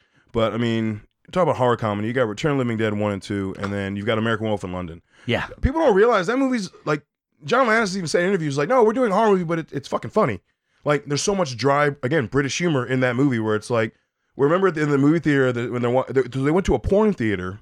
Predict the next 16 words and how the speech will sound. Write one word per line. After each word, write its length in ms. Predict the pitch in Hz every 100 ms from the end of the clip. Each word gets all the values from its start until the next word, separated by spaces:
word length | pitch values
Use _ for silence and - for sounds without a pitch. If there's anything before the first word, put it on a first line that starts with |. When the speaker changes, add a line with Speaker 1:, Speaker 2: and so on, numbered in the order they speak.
| _
Speaker 2:
Yeah. 140 | 135
Speaker 1:
for 60 | 127
the 60 |
final 300 | 117 123 117
scene, 380 | 123 117 98 90 - _ _ _ -
and 220 | 113 156
they're 140 | 139
in 140 | 165 202
there, 220 | 147 131
and 180 | 123 127
all 160 | 143
his 140 | 185 151
victims 420 | 151 151 147 127
are 60 | 117
haunting 360 | 143 151 123
him, 220 | 117 107